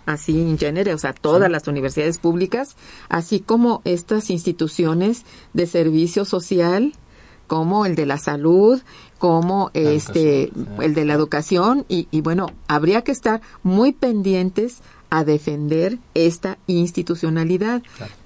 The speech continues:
Speaker 1: No sé cuál sería el camino, la ruta, la recomendación, digamos, para, para que esto no ocurra.
Speaker 2: Bueno, ya ha habido en el caso de Europa,
Speaker 1: Sí.
Speaker 2: eh, comités ciudadanos, ¿verdad?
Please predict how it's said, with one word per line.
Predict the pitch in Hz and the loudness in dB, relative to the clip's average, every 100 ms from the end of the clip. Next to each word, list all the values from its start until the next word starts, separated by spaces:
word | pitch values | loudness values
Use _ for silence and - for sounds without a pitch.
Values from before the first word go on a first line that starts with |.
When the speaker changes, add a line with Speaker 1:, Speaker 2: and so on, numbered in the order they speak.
| - | -6
Speaker 1:
No | 170 170 190 214 | -2 0 2 0
sé | - 196 | 0 0
cuál | - 196 214 | 0 0 0
sería | 202 180 190 | 0 0 0
el | 202 | -2
camino, | 180 151 156 185 208 185 | -4 -2 0 2 2 2
la | 165 151 | 2 2
ruta, | 151 170 196 214 208 170 - - - - | 0 2 2 2 0 0 -4 -18 -20 -12
la | - 175 170 160 151 143 156 | -4 2 4 4 2 0 -2
recomendación, | 165 156 - 170 165 151 151 151 151 - 170 185 220 185 | 2 2 4 2 2 2 2 2 -2 0 2 2 2 2
digamos, | 160 175 185 202 | 0 -2 -2 -4
para, | 175 170 156 - | -2 -2 -4 -4
para | 165 147 | -4 -2
que | - | -2
esto | 180 - 214 | -4 -2 0
no | 175 | -2
ocurra. | 170 240 277 160 - _ - - | 0 0 0 -2 -4 _ -20 -8
Speaker 2:
Bueno, | 170 135 170 | -4 -2 -2
ya | 165 | -2
ha | |
habido | 143 151 151 | -2 -4 -4
en | 135 | -6
el | 120 | -6
caso | 147 - | -8 -8
de | 156 | -8
Europa, | 120 123 123 - - - - | -4 -4 -4 -8 -10 -20 -20
Speaker 1:
Sí. | - 160 160 233 - - - | -6 -4 -4 -6 -8 -18 -14
Speaker 2:
eh, | 139 127 123 120 | -4 -4 -4 -4
comités | 127 123 156 156 | -2 -2 -4 -6
ciudadanos, | 165 135 123 127 131 185 - - _ - - - | -4 -2 0 0 -2 -6 -14 -20 _ -20 -20 -12
¿verdad? | 117 120 185 | -8 -8 -10